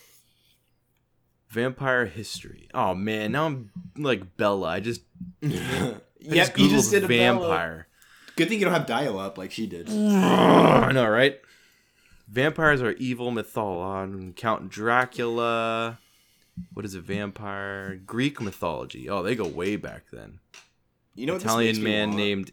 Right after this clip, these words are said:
Speaker 1: Ambrogio.
Speaker 2: This makes me want that chocolate cereal. What is it? Count Chocula, whatever it is.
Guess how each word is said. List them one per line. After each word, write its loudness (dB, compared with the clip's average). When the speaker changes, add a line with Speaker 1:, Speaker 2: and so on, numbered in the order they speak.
Speaker 1:
Ambrogio. -4
Speaker 2:
This -14
makes -6
me -4
want -6
that -8
chocolate -8
cereal. -8
What -8
is -6
it? -10
Count -12
Chocula, -10
whatever -8
it -8
is. -8